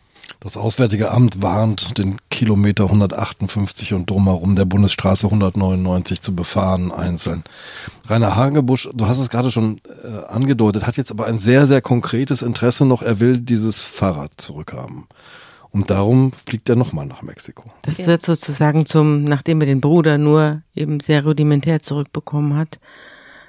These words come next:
Speaker 2: wird dieses Fahrrad sozusagen zu einer Art, äh, religiösem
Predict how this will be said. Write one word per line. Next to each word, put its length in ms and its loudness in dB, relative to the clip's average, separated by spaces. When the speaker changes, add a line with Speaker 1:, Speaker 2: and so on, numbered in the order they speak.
Speaker 2:
wird 220 -2
dieses 280 -4
Fahrrad 340 0
sozusagen 480 2
zu 180 -2
einer 300 4
Art, 460 0
äh, 120 -2
religiösem 1160 2